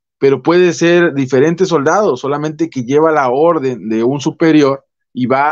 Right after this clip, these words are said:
a hacer una encomienda en específico. Por eso,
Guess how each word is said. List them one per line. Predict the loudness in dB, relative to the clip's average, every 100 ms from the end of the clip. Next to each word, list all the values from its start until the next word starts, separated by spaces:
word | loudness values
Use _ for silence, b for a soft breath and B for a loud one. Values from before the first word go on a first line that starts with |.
| -2
a | -4
hacer | -2 0 0
una | -2 -4
encomienda | -2 -2 0 0 0
en | -2
específico. | -4 -6 -6 -4 -4 -4 -8 -8 -4
Por | 0
eso, | 0 0 -2 -4